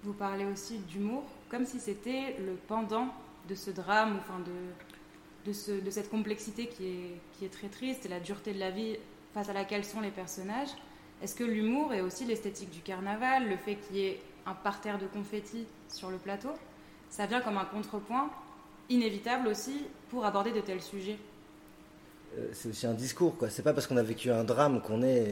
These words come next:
Speaker 2: euh, devenu complètement mort, quoi. Ils sont vivants, en fait. C'est des survivants. Ils ont survécu à ça. Et ils survivent avec un certain panache, quoi. Et, euh, et, et beaucoup, beaucoup d'humour.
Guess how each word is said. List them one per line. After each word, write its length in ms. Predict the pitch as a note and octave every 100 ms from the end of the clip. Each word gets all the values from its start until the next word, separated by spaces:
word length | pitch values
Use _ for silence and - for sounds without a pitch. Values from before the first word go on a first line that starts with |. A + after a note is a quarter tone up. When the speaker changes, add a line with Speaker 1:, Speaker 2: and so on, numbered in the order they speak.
| G2+
Speaker 2:
euh, 140 | F#2+ G2
devenu 260 | G#2 A2+
complètement 360 | G#2+ A2 G#2+ G#2+
mort, 360 | A#2+ C3+ A2 -
quoi. 120 | F#2+
Ils 100 | G#2
sont 180 | - D#3+
vivants, 300 | B2+ C3 C#3+
en 40 |
fait. 240 | F2 A2 -
C'est 200 | - -
des 100 | G2
survivants. 460 | G2 A#2 A#2 B2 C3 - - - G#2
Ils 140 | G#2
ont 40 | A2
survécu 540 | - B2 A#2+ A2+ C#3+
à 80 | A2+
ça. 240 | - A#2 - - - - - -
Et 140 | A#2+
ils 360 | A#2 G#2+ G#2+ G2+
survivent 580 | - G#2+ G#2 C3+ C#3+ A2+
avec 240 | G#2+ A2
un 120 | G#2
certain 260 | F#2+ G#2 B2+
panache, 400 | B2 B2 C3+ A#2+
quoi. 180 | A2 G2 G2 -
Et, 120 | G#2+ G2+
euh, 220 | G2+ G2+ -
et, 160 | G#2+ G#2 - - -
et 80 | G#2+
beaucoup, 340 | G2 A2+ C3
beaucoup 340 | B2 A2+ A2 A#2
d'humour. 320 | A2+ A#2+